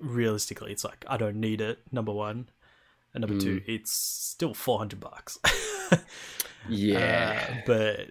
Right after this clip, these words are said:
Speaker 1: like, if
Speaker 2: Mm.
Speaker 1: there's any kind of sale on it in the future, I might, might give it a crack because
Speaker 2: Yeah.
Speaker 1: it's, uh, especially you're, you're buying the games on P C, which is
Speaker 2: Yeah.
Speaker 1: most of the time cheaper than
Speaker 2: Yeah, that's cool.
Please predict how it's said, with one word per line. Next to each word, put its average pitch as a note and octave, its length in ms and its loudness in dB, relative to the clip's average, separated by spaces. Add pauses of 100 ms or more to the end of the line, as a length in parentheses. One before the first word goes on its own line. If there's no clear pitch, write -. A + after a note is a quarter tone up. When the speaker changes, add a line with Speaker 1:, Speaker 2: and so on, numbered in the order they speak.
Speaker 1:
like, A2+ 380 2
if B2 160 4
Speaker 2:
Mm. A#2+ 40 -2
Speaker 1:
there's C3+ 220 12
any C#3+ 140 8
kind A#2+ 260 4
of G2 100 2
sale A2 520 2
on A#2 160 0
it B2 180 -2 (460)
in B2 160 0
the A2+ 80 -2
future, A2 400 0 (240)
I C#3+ 160 -6 (180)
might, D3+ 720 -4 (760)
might A2+ 200 -4
give A#2+ 120 -6
it A#2 40 -6
a G#2+ 60 -4
crack - 260 -4 (180)
because - 220 4
Speaker 2:
Yeah. E3 180 12
Speaker 1:
it's, - 180 0
uh, G#2 240 -4 (920)
especially A#2 480 4
you're, G#2 220 0
you're A2 100 -12
buying G#2+ 300 -2
the G#2 80 -6
games G#2 240 -2
on G2+ 100 -8
P G#2 160 -10
C, G2+ 220 -6
which - 260 -10
is - 520 -6
Speaker 2:
Yeah. F2 480 4 (680)
Speaker 1:
most A2+ 280 -2
of - 40 -20
the - 60 -18
time G#2+ 140 -6
cheaper G#2 460 -4 (140)
than A2+ 380 -8 (400)
Speaker 2:
Yeah, G2+ 140 6
that's G#2+ 160 6
cool. F2+ 440 4